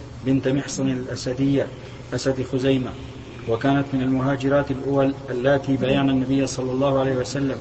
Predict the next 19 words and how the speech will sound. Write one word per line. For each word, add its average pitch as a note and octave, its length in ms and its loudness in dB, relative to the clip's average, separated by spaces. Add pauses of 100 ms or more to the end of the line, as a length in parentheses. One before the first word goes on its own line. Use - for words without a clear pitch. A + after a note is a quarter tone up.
(340)
وهي C3+ 280 2
أخت C#3 280 -4
عكاشة، C3 600 0 (440)
أخبرته C3+ 600 0
أنها C3+ 380 2
أتت C3+ 220 -2
رسول C3 260 -4
الله C3+ 300 2
صلى C3 260 -4
الله C3+ 220 0
عليه C3+ 200 0
وسلم C3+ 440 -2
بابن C3 420 0
لها C#3+ 280 0 (480)
قد C3 120 0 (180)
أعلقت C3+ 500 2
عليه C3+ 380 0
من C3 120 0
العذرة B2 440 0